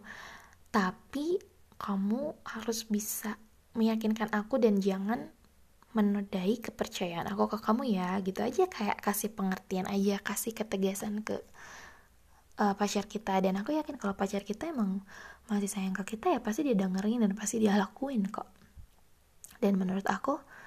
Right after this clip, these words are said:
komunikasi itu memang kunci dari segalanya. Menghindari kesalahpahaman, prasangka buruk, gitu-gitu, jadi lebih jelas aja. Dan kalau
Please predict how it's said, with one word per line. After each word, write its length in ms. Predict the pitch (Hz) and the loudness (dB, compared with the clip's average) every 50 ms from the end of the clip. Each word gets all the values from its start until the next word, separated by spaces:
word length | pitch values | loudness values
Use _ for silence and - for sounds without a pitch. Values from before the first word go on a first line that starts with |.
| - - - - - | -20 -20 -16 -6 2
komunikasi 480 | - 208 196 196 202 202 - 202 - 254 | 4 6 6 6 4 2 2 0 -2 -2
itu 120 | 254 339 349 | 0 0 2
memang 240 | 349 285 233 208 202 | 2 4 4 4 4
kunci 400 | - 254 330 339 - - 262 254 | 2 2 0 0 0 0 4 6
dari 180 | 226 240 247 - | 6 6 6 6
segalanya. 680 | - 220 214 220 220 226 320 320 247 214 226 240 220 - - - - - - - - - 214 | 4 6 6 6 6 4 2 2 2 2 2 2 -2 -8 -14 -18 -20 -20 -20 -20 -4 0 2
Menghindari 480 | 208 196 196 196 196 196 190 190 202 | 2 4 4 2 2 2 0 -2 -4
kesalahpahaman, 1080 | - - - 208 196 196 214 - - - - - 311 370 427 415 311 277 285 294 294 - - - - - - - - | -2 -2 0 0 0 -2 -2 -2 -2 0 0 2 2 2 2 2 2 0 -2 -4 -8 -12 -14 -16 -16 -16 -18 -16 -6
prasangka 400 | - - 220 - 226 214 - 226 | -4 -2 0 2 4 4 4 4
buruk, 400 | 202 202 226 240 277 302 320 - - - - 247 | 2 2 2 2 2 2 0 -2 -6 -12 -10 -4
gitu-gitu, 560 | 220 208 226 226 233 220 226 233 226 - 302 | 0 0 2 4 4 4 4 4 2 0 0
jadi 380 | 262 226 220 214 247 311 339 - - - - - - _ _ - - | 4 6 4 4 4 0 -6 -8 -12 -20 -20 -20 -20 _ _ 0 6
lebih 320 | 240 233 240 208 220 220 | 8 8 10 10 8 6
jelas 320 | 208 214 226 233 226 214 220 | 6 6 4 2 2 0 0
aja. 380 | - 214 202 208 214 220 226 - - - - - - - - - - - - - - | -2 -4 -2 -2 -2 -2 -4 -6 -12 -18 -20 -16 -14 -12 -12 -12 -14 -18 -10 -2 0
Dan 480 | 214 185 185 202 214 254 - 220 - - - - - _ _ - - - - - - - - - - - - - | 2 2 2 2 0 0 -2 -6 -10 -14 -20 -20 -20 _ _ -20 -20 -20 -20 -20 -20 -20 -20 -20 -20 -20 -12 -2
kalau 320 | - 233 220 214 208 214 | 2 4 4 4 4 2